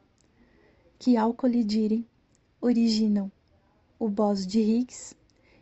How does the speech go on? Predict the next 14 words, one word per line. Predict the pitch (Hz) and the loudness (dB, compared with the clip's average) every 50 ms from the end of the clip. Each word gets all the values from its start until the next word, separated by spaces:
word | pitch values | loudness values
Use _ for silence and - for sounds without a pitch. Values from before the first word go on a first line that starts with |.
| _ | _
que | _ - 262 | _ 0 0
rapidamente | 247 233 240 254 247 - 269 254 277 269 254 247 240 240 - 240 | 2 2 0 -2 -2 -2 -2 2 4 6 6 6 4 2 0 0
decai | 220 233 226 - - 226 208 202 208 214 - _ | -2 -2 -2 -2 -6 -6 -4 -4 -4 -6 -6 _
em | 208 220 220 | -4 -2 -2
dois | 208 214 233 262 - - - | 0 0 -2 -2 -4 -6 -8
hadrons | 240 233 220 208 226 240 240 247 - - - - _ _ - | -6 -6 -4 -2 0 0 0 -2 -4 -8 -14 -20 _ _ -6
e | 240 | -6
dois | 226 220 220 220 214 208 214 | 0 0 0 0 0 0 0
elétrons. | 240 233 214 196 196 - - 202 196 196 - - - - _ _ _ _ _ _ _ _ _ _ _ _ _ _ _ _ _ _ _ _ _ _ _ - _ _ _ _ - - _ _ _ _ _ _ _ _ - - _ _ _ _ _ _ _ _ _ - - | 0 0 0 -4 -6 -8 -8 -8 -8 -8 -10 -12 -16 -18 _ _ _ _ _ _ _ _ _ _ _ _ _ _ _ _ _ _ _ _ _ _ _ -20 _ _ _ _ -20 -20 _ _ _ _ _ _ _ _ -20 -20 _ _ _ _ _ _ _ _ _ -12 -6
Bem | 240 214 269 294 294 330 339 | 2 4 4 4 4 4 4
no | 330 302 | 2 2
centro | 302 - - 254 233 226 214 - - 202 | 0 0 0 0 2 2 -2 -4 -4 -2
da | 214 214 | -2 0
imagem | 208 196 196 202 214 226 233 220 202 190 202 202 202 | 0 -2 -2 -2 -2 -2 -2 -2 -2 -2 -6 -8 -8